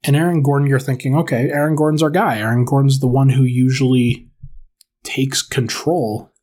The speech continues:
of situations like that. What are you talking about, Ryan? Why is he going to be, why is he gonna be so stressed out about big wings?" Well, because if Aaron Gordon is your only guy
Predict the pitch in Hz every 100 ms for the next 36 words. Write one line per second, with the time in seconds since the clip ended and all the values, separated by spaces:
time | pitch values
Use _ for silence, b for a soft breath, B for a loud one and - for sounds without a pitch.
0 | _ _ _ 120 123 - 131 - 113 135
1 | - 117 113 104 98 107 107 143 160 185
2 | 180 135 104 98 101 98 120 113 123 147
3 | 135 - 165 139 139 131 123 120 120 117
4 | - _ _ _ _ _ _ - _ _
5 | _ _ - 131 139 135 131 127 127 139
6 | 131 - 147 - 165 151 127 117 135 123
7 | 143 151 101 - - _ _ _ _ _
8 | _ _ _ _ _ 165 175 160 170 151
9 | 143 208 196 139 135 135 120 120 - 156
10 | 156 127 110 135 139 135